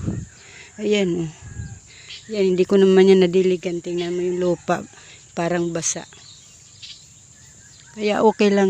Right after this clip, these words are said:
na hindi lagi na didiligan.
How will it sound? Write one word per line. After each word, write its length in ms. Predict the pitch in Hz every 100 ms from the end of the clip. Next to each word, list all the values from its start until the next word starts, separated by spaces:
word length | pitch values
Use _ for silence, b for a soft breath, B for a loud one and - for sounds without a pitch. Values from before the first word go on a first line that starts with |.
| 185
na 480 | 190 180 185 180 180 156 B B B B - B B B B -
hindi 320 | 196 196 185
lagi 320 | 185 180 190
na 560 | 190 180 180 180 175 175 175
didiligan. 880 | 185 170 175 170 160 165 160 156